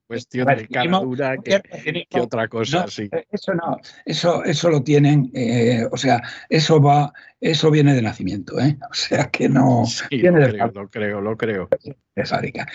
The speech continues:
Speaker 2: Bueno, y luego lo que, eh, llamó más la atención, eh, fue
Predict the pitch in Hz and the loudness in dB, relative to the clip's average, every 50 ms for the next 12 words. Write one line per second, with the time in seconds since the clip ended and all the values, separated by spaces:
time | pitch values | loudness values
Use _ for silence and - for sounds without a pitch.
0 | - 143 143 170 170 156 135 - - - 220 277 262 240 220 196 202 208 - - | -8 -2 2 2 2 2 2 -2 0 2 4 4 4 4 2 0 -2 -2 -6 -10
1 | 226 143 135 120 - 139 127 127 123 120 120 120 117 113 117 113 110 113 113 107 | -8 -8 -6 -6 -4 -4 -2 -2 -2 -2 -4 -6 -6 -6 -4 -2 -2 -2 -2 -2
2 | 107 104 107 110 110 107 104 104 104 101 101 107 131 143 151 151 120 110 123 110 | -2 -2 -2 -2 -2 -2 -2 -4 -2 0 2 4 6 6 6 4 4 2 0 -2
3 | - 95 92 - - 135 127 127 127 127 127 - - - - - - - _ _ | -4 -4 -6 -2 0 2 4 4 2 0 -2 -8 -14 -20 -20 -20 -20 -20 _ _
4 | _ - - - - - - - 143 120 - - - - | _ -2 -2 -2 -2 -4 -4 -2 0 2 2 0 -2 -8